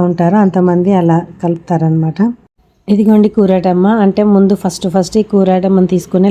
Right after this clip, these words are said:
లోపలికి గృహప్రవేశం చేస్తారనమాట. ఆ తర్వాత మిగతా కార్యక్రమాలన్నీ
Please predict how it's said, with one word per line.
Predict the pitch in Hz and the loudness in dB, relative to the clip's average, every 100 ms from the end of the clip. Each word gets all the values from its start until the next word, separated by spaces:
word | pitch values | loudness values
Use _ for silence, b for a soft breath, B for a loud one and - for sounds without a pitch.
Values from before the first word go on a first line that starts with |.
| 196 | 2
లోపలికి | 185 190 170 175 | 0 -2 -2 0
గృహప్రవేశం | 175 170 175 165 175 170 | 0 0 -4 -4 -6 -4
చేస్తారనమాట. | 160 - 165 165 165 160 202 214 | -4 -2 -2 0 0 -2 -2 -4
ఆ | 180 | -4
తర్వాత | 185 180 180 208 | -2 -2 0 2
మిగతా | 190 180 190 185 | 2 0 -2 0
కార్యక్రమాలన్నీ | 175 175 175 180 175 170 | -2 0 0 2 2 2